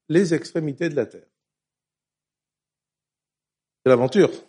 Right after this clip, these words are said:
Là, on sort des spécificités de ceux qui nous ressemblent de près ou de loin. Il s'agit de témoigner de Jésus à ceux dont même son nom ne dit rien.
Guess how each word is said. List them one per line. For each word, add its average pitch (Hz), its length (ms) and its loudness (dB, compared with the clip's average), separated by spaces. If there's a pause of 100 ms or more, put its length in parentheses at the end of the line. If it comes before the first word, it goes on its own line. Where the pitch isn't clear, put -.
(1700)
Là, 196 160 6
on 156 100 6
sort 202 260 2
des 143 240 6
spécificités 151 1160 -2 (480)
de 147 80 2
ceux 220 200 -2
qui 175 180 -4
nous 151 140 0
ressemblent 147 520 0
de 131 80 0
près 160 240 0
ou 131 100 0
de 131 80 2
loin. 170 340 -4 (1700)
Il 143 60 -4
s'agit 170 760 2
de 139 100 -4
témoigner 190 540 2
de 151 100 0
Jésus 135 720 -2 (760)
à 135 80 -4
ceux - 640 2 (540)
dont 147 160 4
même 202 680 4
son 151 260 -6
nom 175 420 -2
ne 160 100 -6
dit 135 160 -6
rien. 110 260 -10